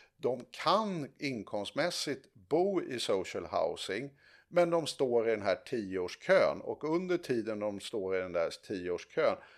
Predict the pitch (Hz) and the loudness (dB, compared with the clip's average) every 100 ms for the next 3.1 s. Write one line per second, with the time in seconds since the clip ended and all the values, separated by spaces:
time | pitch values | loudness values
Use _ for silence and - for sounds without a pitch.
0 | _ - 131 147 123 104 107 104 101 95 | _ 2 2 4 0 0 0 0 0 0
1 | 95 95 92 87 87 87 - - - 104 | 0 -2 -8 -8 -6 -6 -2 -2 -4 -10
2 | 98 - 95 - 185 139 101 101 - 101 | -10 -2 0 2 0 0 0 -2 0 -2
3 | - | -2